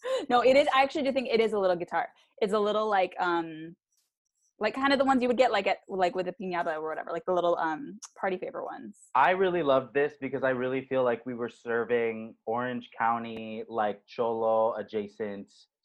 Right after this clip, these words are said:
Speaker 2: SoCal culture in this. We were giving, like, a little homage to it. This was in the photo booth.
Speaker 1: It was, like, G-, Gwen meets Sublime.
Speaker 2: Yeah.
Speaker 1: And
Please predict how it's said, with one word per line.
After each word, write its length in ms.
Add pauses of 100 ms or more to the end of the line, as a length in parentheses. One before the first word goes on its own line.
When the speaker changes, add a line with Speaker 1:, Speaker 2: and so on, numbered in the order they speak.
Speaker 2:
SoCal 440
culture 480
in 120
this. 280
We 80
were 100
giving, 280
like, 200
a 40
little 220
homage 440
to 60
it. 140 (240)
This 120
was 120
in 100
the 80
photo 320
booth. 400 (120)
Speaker 1:
It 140
was, 160
like, 220
G-, 720 (180)
Gwen 420
meets 280
Sublime. 760 (1300)
Speaker 2:
Yeah. 420
Speaker 1:
And 240